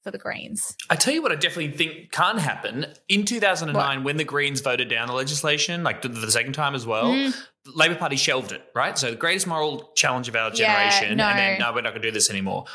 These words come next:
Speaker 2: I don't think that Labor could possibly do that. I think they cannot,
Speaker 1: No.
Speaker 2: no one will accept, "Oh, you're not gonna do anything about the climate crisis because the Greens voted this down? What the hell are you talking about? Clearly you have to go back to the drawing board and get this through in this term of parliament because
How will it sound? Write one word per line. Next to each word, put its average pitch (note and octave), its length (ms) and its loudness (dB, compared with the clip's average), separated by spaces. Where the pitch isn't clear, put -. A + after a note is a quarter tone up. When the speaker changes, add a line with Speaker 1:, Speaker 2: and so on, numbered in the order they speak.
Speaker 2:
I A#2+ 120 0
don't E3 160 0
think D#3+ 160 -2
that B2+ 260 -2
Labor B2+ 220 0
could A#2 160 -8
possibly A2 480 2
do G#2 180 0
that. - 300 -2
I A2 120 0
think C#3+ 200 -2
they B2 100 2
cannot, - 400 0
Speaker 1:
No. C#3 120 0
Speaker 2:
no - 20 0
one E3+ 140 -2
will C3 100 0
accept, - 540 0
"Oh, C3 60 4
you're B2 140 4
not B2+ 120 0
gonna B2+ 160 0
do A#2 200 0
anything F3 320 -2
about G#3 320 -2
the F#3+ 40 -10
climate G#3 300 -2
crisis G3 400 0
because D3+ 260 0
the D3 60 -4
Greens D3 300 -4
voted C#3 240 -2
this B2+ 100 -6
down? C3+ 300 0
What D#3 100 -4
the C3 60 0
hell C3 160 -2
are - 20 2
you A#2 80 0
talking B2+ 320 -2
about? G#2+ 140 -4
Clearly C#3 260 -2
you A#2+ 60 4
have A2+ 80 -4
to C3 100 -4
go A#2 80 0
back A2+ 160 -2
to A2 60 -10
the - 20 -8
drawing G#2+ 240 -2
board G#2 240 -2
and A2 160 -4
get G#2 160 -2
this G2 160 0
through G#2+ 280 0
in F#2+ 80 -2
this G2 120 -2
term G#2 220 -2
of G2 100 -8
parliament G#2+ 460 -2
because G#2 400 0